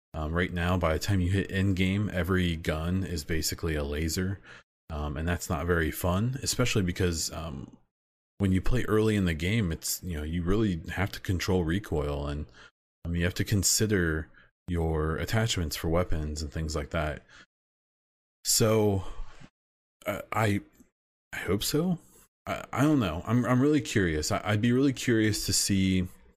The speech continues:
um, individual weapons be kind of like gear, where, you know, they have kind of a range of stats that can drop. So you can pick up two black market A K forty-sevens,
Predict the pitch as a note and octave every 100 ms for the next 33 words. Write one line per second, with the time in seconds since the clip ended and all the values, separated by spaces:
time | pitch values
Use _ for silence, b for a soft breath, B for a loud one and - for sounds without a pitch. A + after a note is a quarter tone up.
0 | _ _ _ _ _ _ _ _ _ -
1 | _ - F2+ F2 - A2+ G#2 G2+ F#2+ F#2+
2 | E2+ E2+ F2 F#2 E2 D2 G2 - G2+ F#2+
3 | F2 D#2 D2+ D#2+ D#2+ F#2 G#2+ - B B
4 | _ _ _ E2+ F2 E2+ E2 D#2+ D#2 D2+
5 | - _ _ _ _ _ _ _ - F2
6 | D#2+ D#2 D2+ - F#2 E2+ G2 - G2+ E2+
7 | D#2+ D#2+ E2+ F#2 F#2+ F2+ E2 - - E2
8 | - D2 - D#2 D2+ D2 F2+ - E2+ E2+
9 | - B B - F#2 E2+ - A2 - -
10 | A2 G#2+ G#2 F2+ F#2 F2+ F#2+ F2+ - F2+
11 | F#2 - G2 F2+ D#2+ - G2 F2+ D#2 G2+
12 | F2 C#2+ D2 D#2 -